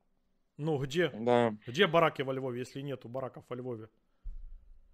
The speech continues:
Speaker 1: Яновский концлагерь пишут. Концентрационный,
Speaker 2: А в Ульяновске
Speaker 1: концентрационный
Speaker 2: в любую
Speaker 1: лагерь,
Speaker 2: улицу назови,
Speaker 1: лагерь
Speaker 2: там бараки.
Speaker 1: смерти, организованный нацистами в сентябре
Speaker 2: Ну, я знаю,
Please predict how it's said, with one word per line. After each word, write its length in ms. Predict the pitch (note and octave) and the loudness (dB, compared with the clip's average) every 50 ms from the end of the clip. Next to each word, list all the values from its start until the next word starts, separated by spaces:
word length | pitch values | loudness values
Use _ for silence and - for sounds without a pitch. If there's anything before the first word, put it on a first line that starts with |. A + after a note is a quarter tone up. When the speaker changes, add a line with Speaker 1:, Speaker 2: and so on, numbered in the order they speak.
| - - _ _ _ _ _ _ _ _ _ - | -20 -20 _ _ _ _ _ _ _ _ _ -4
Speaker 1:
Яновский 560 | D#3 D3+ G3+ G#3+ G#3+ C#4 E4+ - - - B3+ | 4 6 8 8 10 10 10 10 8 6 4
концлагерь 680 | - C#4+ D4+ C4+ - - G#3+ A#3 A3+ G#3 E3 F3+ E3 | 6 4 4 4 6 12 12 12 12 12 12 8 4
пишут. 360 | - F3 F3 E3 - D3+ - | 4 2 0 0 0 -2 4
Концентрационный, 680 | - A#3 C4 B3+ - - A3 G#3 - - C4 D4 C#4 B3+ | 6 6 6 6 4 -2 -4 0 2 4 6 10 10 10
Speaker 2:
А 20 | |
в 40 | D#3 | 10
Ульяновске 360 | F3 F#3 F#3 G3+ G#3+ - A#3+ A#3 | 10 10 12 10 10 8 6 2
Speaker 1:
концентрационный 320 | G#3 A3 - C#4+ D4+ C#4 | 0 2 2 4 4 6
Speaker 2:
в 100 | A#3 G#3 | 6 6
любую 80 | F#3 G3+ | 8 10
Speaker 1:
лагерь, 320 | A#3+ C4 B3 G#3+ A3 F3 | 10 10 10 10 10 8
Speaker 2:
улицу 280 | D#3 C#3+ C3+ - - C3+ | 8 6 4 0 -4 0
назови, 160 | B2 D#3 G3 | 4 8 10
Speaker 1:
лагерь 220 | B3+ C#4+ A#3+ B3 C4 | 10 10 10 10 8
Speaker 2:
там 80 | B3+ - | 6 6
бараки. 140 | - A#3 C#4 | 6 10 10
Speaker 1:
смерти, 240 | D4 C4+ - - A3 | 10 10 10 10 10
организованный 680 | A3 G#3+ G#3+ G3 G#3+ A#3 A3 B3 D#4 C#4 A#3 A3+ A3 | 10 10 10 8 6 4 6 8 8 8 8 8 6
нацистами 580 | G#3 G#3 G3+ - - D#4 D4 - - A3+ G#3+ G#3 | 6 4 4 6 6 6 6 6 4 2 2 2
в 60 | F3 | 0
сентябре 260 | - G#3+ G#3 - A3 F#3+ | -2 -4 0 2 4 4
Speaker 2:
Ну, 80 | F#3+ | 6
я 100 | F#3+ F#3 | 6 4
знаю, 60 | F3 | 4